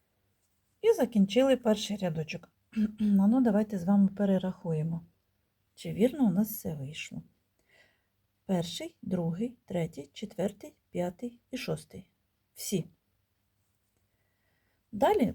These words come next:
потрібно нам причепити сюди маркер. Можна взяти ось такі пластикові маркери, а можна взяти просто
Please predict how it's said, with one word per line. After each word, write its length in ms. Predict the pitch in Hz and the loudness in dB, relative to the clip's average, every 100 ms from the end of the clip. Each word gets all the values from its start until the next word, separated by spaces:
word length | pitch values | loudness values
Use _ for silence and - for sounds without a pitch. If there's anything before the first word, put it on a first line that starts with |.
| - - | -6 -10
потрібно 440 | 202 349 294 233 | -8 -6 0 2
нам 200 | 226 269 | 2 0
причепити 540 | 214 - - 247 240 | -2 -14 -10 -8 -8
сюди 400 | - 190 190 240 - _ | -14 -6 0 0 -2 _
маркер. 460 | 185 165 135 - - _ - _ - 453 | -2 0 -2 -8 -20 _ -20 _ -12 -6
Можна 280 | 453 240 | 0 4
взяти 440 | 226 240 240 240 202 | 4 4 2 2 -4
ось 200 | 208 196 | -4 -4
такі 300 | 214 - 170 | -8 -6 -8
пластикові 640 | - 381 - 262 262 233 | -6 -6 -6 -8 -4 0
маркери, 600 | 226 220 220 - 180 190 - _ _ _ _ _ _ | 2 2 0 -4 -6 -6 -8 _ _ _ _ _ _
а 100 | 277 | -10
можна 360 | 381 370 202 170 | -8 -6 -6 -4
взяти 480 | 175 240 254 220 208 _ _ _ _ _ - - - _ _ _ _ _ _ _ _ | -4 -4 -2 -8 -10 _ _ _ _ _ -18 -18 -18 _ _ _ _ _ _ _ _
просто 380 | 269 277 - 170 | -10 -10 -10 -12